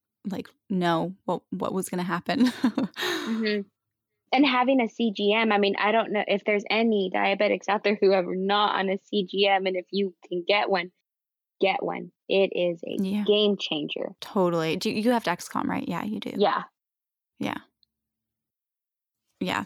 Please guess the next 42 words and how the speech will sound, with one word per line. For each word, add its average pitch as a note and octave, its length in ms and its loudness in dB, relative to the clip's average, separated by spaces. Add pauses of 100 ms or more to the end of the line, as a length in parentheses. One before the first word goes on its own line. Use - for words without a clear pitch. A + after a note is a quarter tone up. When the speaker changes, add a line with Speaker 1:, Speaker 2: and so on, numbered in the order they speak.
(120)
Speaker 1:
that F#3 100 2
was F#3 160 0
a F#3+ 60 0
game F3+ 240 0
changer E3+ 300 -2
for - 140 -8
me E3+ 160 -2
too. - 260 -4
And G#3+ 120 2
it A3+ 80 0
took B3+ 140 -2
me C#4 120 6
so G#3 320 0
long F3+ 280 2
to F3 80 -8
get E3+ 180 0
it. E3 100 2
I F3 60 0
don't F#3+ 160 -2
know G3 340 0
if - 280 -6 (260)
you F3+ 180 -2
were E3+ 140 2
like - 200 -2
that - 240 -4
too. - 200 -4
Were F3+ 100 -2
you F3+ 340 0 (1080)
nervous F3+ 440 0
about A3 200 0
getting A#3+ 260 0
one A#3+ 200 0
or? E3+ 320 -2 (320)
Speaker 2:
Yeah, G#3 180 2
I F#3+ 100 4
didn't G3+ 260 2
wanna G3 220 2
be F#3+ 480 2 (280)
attached - 1040 -2
to G3 120 0
things. F#3 500 -2
Speaker 1:
Yeah. G3 340 -2